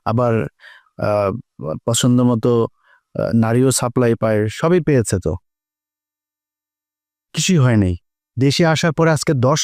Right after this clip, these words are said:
মাস, আপনাকে যদি এইভাবে কোনো একটা দেশের গোয়েন্দা সংস্থা ওই দেশে তুলে নিয়ে যাইতো,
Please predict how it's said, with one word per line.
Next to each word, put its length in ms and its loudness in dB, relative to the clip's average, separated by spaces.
মাস, 240 0
আপনাকে 480 -2
যদি 220 2
এইভাবে 380 2
কোনো 180 2
একটা 200 -2
দেশের 300 0
গোয়েন্দা 260 2
সংস্থা 340 -2
ওই 100 2
দেশে 220 -2
তুলে 260 2
নিয়ে 180 4
যাইতো, 300 -2